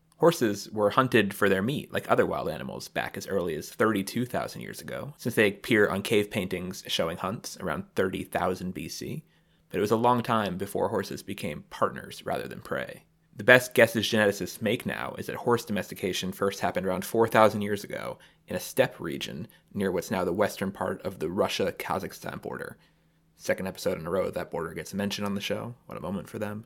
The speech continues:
Lots of different types of horses were bred for various different specific purposes over the next millennia,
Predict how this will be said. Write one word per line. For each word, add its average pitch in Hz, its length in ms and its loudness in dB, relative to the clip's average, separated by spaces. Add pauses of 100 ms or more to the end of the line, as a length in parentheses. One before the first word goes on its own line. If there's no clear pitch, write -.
Lots 131 280 10
of 117 80 0
different 101 260 2
types - 220 2
of - 60 -4
horses 101 340 2
were 92 80 -4
bred 95 240 2
for 85 80 -2
various 98 400 6
different 98 260 -2
specific - 320 -6
purposes - 540 -2
over 95 100 -4
the 85 80 -2
next 82 220 -8
millennia, 71 500 -8